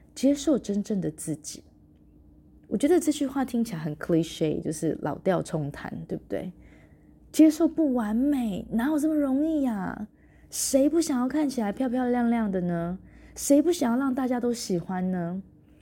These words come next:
我相信这无论年纪跟无论性别，每个人都希望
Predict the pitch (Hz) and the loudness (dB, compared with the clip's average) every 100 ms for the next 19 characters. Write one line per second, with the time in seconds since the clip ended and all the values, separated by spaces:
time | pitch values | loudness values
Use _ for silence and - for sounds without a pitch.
0 | - - - - - - 170 - 226 233 | -20 -20 -20 -20 -20 -4 0 2 2 4
1 | 226 220 - 185 226 269 208 175 175 185 | 2 2 0 0 2 2 2 2 0 -2
2 | 233 196 170 196 - 175 214 202 - 226 | -4 -4 -2 -4 -2 -2 0 -2 -2 -2
3 | 170 - - - - - - 170 165 156 | -2 -2 -6 -8 -16 -16 -4 -4 -2 -2
4 | 156 160 180 180 - - 185 185 165 | -2 0 0 -2 -10 -2 0 0 -2